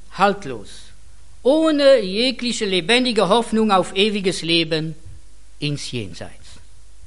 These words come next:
Und so sterben täglich unzählige Menschen. Sie haben nichts für ihre Seele getan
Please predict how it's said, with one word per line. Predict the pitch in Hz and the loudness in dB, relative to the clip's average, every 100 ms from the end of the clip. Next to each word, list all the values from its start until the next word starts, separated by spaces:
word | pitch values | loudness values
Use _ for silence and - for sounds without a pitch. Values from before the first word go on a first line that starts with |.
| - - - - - - - - - - - - - | -14 -14 -14 -14 -14 -14 -14 -14 -14 -14 -14 -14 -10
Und | 120 101 | -10 -4
so | 175 254 269 | 4 6 6
sterben | - 220 247 226 208 196 202 202 - - | 6 6 6 6 4 4 2 -2 -8 -12
täglich | - 220 214 202 175 160 - - - | 2 4 4 4 0 -2 -8 -12 -6
unzählige | 185 220 233 226 208 196 190 180 | 4 6 6 2 2 4 4 2
Menschen. | 175 160 127 - - - - - - - - - - - - | 4 4 2 -4 -12 -14 -14 -14 -14 -14 -14 -14 -14 -14 -12
Sie | - 180 160 | -8 0 2
haben | 151 156 143 139 131 135 190 | 6 4 4 0 -2 0 6
nichts | 311 339 - | 6 6 2
für | - 269 | -2 0
ihre | 233 214 185 | 2 2 2
Seele | 147 185 196 185 | 0 2 4 4
getan | 175 165 151 143 151 170 | 0 -2 0 0 -2 -8